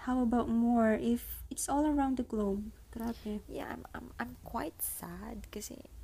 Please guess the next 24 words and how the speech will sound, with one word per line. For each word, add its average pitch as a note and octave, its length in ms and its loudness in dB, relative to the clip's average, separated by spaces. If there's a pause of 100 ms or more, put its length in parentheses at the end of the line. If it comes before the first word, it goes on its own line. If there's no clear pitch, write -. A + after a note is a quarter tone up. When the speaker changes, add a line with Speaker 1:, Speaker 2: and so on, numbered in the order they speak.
(160)
Speaker 2:
made A3 160 -10
me G3+ 160 -8
think G3 400 -12
not F3+ 160 -10 (160)
to F3+ 160 -10 (320)
<laughs> - 320 -18
use G3+ 400 -2
Speaker 1:
Yeah. A3 160 2
Speaker 2:
another E3 560 -2 (160)
gift - 320 -8
wrapper E3+ 400 -6
na, E3+ 160 -8
di - 160 -12
ba? E3+ 320 -12
Speaker 1:
Mm-hmm. A3 320 0 (800)
It's - 140 -2
not F#4+ 200 6
like A3 300 4
we A3+ 80 0
should A3 300 0
stop G#3 500 0
using C#4+ 380 0
it, E4 180 -2
but A3 160 0